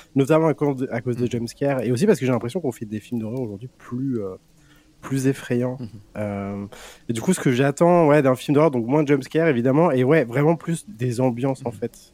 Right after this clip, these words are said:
Speaker 1: et, euh, des ambiances qui vont, euh, me filer des, des cauchemars et qui vont, euh, me faire revenir, euh, à l'œuvre ensuite, euh, tu sais, enfin, je suis pas dans, pas forcément dans mes cauchemars, mais des œuvres auxquelles je vais
Speaker 2: Mhm.
Speaker 1: repenser pendant, euh, pendant pas mal de temps, ouais, qui vont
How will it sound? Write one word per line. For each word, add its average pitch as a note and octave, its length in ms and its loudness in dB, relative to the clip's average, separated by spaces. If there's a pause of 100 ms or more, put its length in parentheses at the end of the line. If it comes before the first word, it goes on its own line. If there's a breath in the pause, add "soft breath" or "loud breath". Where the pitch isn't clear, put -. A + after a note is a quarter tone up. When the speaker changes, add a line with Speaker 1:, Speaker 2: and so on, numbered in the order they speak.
Speaker 1:
et, G#2+ 220 -4
euh, G#2 160 -4
des G#2+ 160 -6
ambiances A#2 260 -4
qui - 180 -14
vont, A2 280 -6
euh, G#2 40 -6
me F#2+ 140 -12
filer - 240 -10
des, - 60 -14
des F2+ 200 -18 (120)
cauchemars - 480 -10 (680 loud breath)
et B2 40 -12
qui B2+ 260 -6
vont, B2+ 340 2
euh, G2 320 -6 (640)
me A#2 140 -8
faire C3 160 0
revenir, B2 440 -2
euh, G#2+ 180 -4 (520 loud breath)
à B2+ 120 2
l'œuvre C#3 400 4
ensuite, D3 480 -4
euh, B2 360 2 (1000)
tu B2+ 140 -14
sais, D3 140 0
enfin, C#3 160 0
je B2 40 0
suis - 80 -12
pas C3+ 100 2
dans, C3+ 120 0
pas - 180 0
forcément C3+ 400 -2
dans C3 80 2
mes C3 140 2
cauchemars, C#3+ 560 0
mais A#2 160 -2
des A2+ 160 -2
œuvres B2 160 0
auxquelles A2+ 240 -4
je A2+ 60 -6
vais G#2+ 100 -6
Speaker 2:
Mhm. - 80 -12
Speaker 1:
repenser A2 320 -10
pendant, G#2+ 340 -12
euh, G#2 40 -14 (140)
pendant G#2 160 -8
pas A2+ 120 -6
mal A2 160 -4
de A2+ 100 -8
temps, B2 220 -8
ouais, G2+ 160 -8
qui - 180 -12
vont A2+ 420 -6